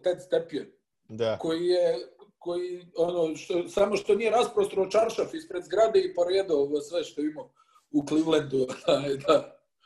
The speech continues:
Speaker 1: da pra-, i sad zamisli taj niz neki, pa mislim, jel, koliko, pedeset i nešto godina bez titula.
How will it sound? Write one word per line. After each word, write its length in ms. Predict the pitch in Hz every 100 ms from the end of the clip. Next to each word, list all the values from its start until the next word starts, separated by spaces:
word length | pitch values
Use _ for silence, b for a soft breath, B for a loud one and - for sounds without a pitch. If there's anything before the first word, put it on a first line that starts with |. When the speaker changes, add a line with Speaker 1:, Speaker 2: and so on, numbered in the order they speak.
| b b b
Speaker 1:
da 220 | - 156 -
pra-, 180 | 190 180
i 40 |
sad 180 | - 196
zamisli 420 | 214 254 - 208
taj 240 | 233 208 190
niz 340 | 208 160 131
neki, 300 | 127 - 131
pa 120 | 143
mislim, 300 | 147 147 175
jel, 140 | 208 175
koliko, 420 | - 190 - 196
pedeset 460 | 156 190 202 165 185
i 40 |
nešto 280 | 190 190 151
godina 460 | 175 180 139 120 -
bez 180 | 127 123
titula. 340 | 151 143 113